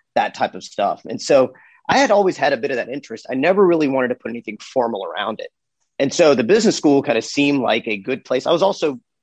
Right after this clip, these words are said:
typically, I was, I was very good at math. I could do numbers really quickly. And so it just kind of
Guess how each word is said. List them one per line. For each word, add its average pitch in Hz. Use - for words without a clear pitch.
typically, 139
I 135
was, 127
I 160
was 135
very 170
good 135
at 90
math. 113
I 107
could 123
do 139
numbers 120
really 110
quickly. 180
And -
so 135
it 131
just 196
kind -
of -